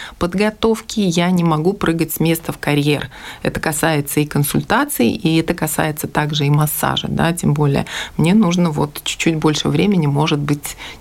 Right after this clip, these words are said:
нежели другим. Но это опять-таки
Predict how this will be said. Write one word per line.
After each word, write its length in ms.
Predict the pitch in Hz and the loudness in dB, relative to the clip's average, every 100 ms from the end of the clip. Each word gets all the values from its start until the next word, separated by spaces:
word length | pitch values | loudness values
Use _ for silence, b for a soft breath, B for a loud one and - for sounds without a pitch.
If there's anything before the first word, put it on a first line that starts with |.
| - | 2
нежели 380 | 165 175 156 151 | 2 4 2 2
другим. 600 | 151 160 147 131 147 156 | 2 0 2 2 2 2
Но 340 | 165 160 - | 2 2 2
это 240 | 165 175 180 | 0 0 -2
опять-таки 720 | 180 180 180 - - 165 | 0 -2 -2 -8 -2 0